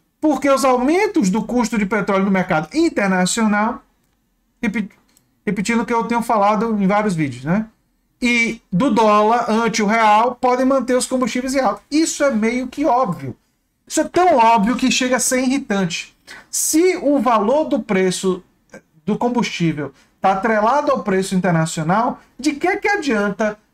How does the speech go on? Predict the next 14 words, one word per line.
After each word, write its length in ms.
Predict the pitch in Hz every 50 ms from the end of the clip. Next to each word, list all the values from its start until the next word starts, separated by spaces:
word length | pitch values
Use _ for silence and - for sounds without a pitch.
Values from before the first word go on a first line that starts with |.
| _ _
limitar 600 | - 214 254 262 262 254 220 - - 202 196 202
a 40 | 202
cobrança 520 | 202 220 208 180 185 185 196 190 - 214
de 80 | 185 196
impostos 480 | 185 - 185 170 170 170 170 208 208
no 100 | 214 247
Brasil 580 | 226 247 262 262 240 208 175 220 262 285 311 302 - - - _
se 500 | - - - - 311 311 311 302 294 - _ _ _ _ _ _
o 100 | - 240
preço 400 | 185 - 254 254 269 269 - 285
no 80 | 262 254
mercado 280 | 247 240 220 247 240
internacional 440 | 226 247 233 226 226 226 233 233 233
subir? 400 | 226 - 269 196 180 165 170 -